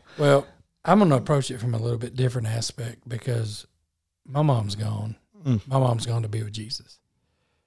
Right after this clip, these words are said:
Speaker 1: Mother's Day's tough for me. It's tough. 'Cause I'll, I'll be honest, I was a mama's boy. Love my mama. My mama loved me. Um, you know, together there was nothing we wouldn't do for each other.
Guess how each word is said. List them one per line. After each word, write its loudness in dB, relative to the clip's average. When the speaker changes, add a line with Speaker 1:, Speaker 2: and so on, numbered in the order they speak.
Speaker 1:
Mother's 6
Day's 4
tough -4
for -12
me. -12
It's -12
tough. -12
'Cause 2
I'll, 2
I'll -12
be -6
honest, 0
I 0
was -4
a 0
mama's 2
boy. -2
Love 4
my 2
mama. 0
My 4
mama 6
loved -2
me. 0
Um, -2
you -2
know, 0
together 4
there 4
was 2
nothing 4
we 4
wouldn't 2
do 4
for -4
each 0
other. -2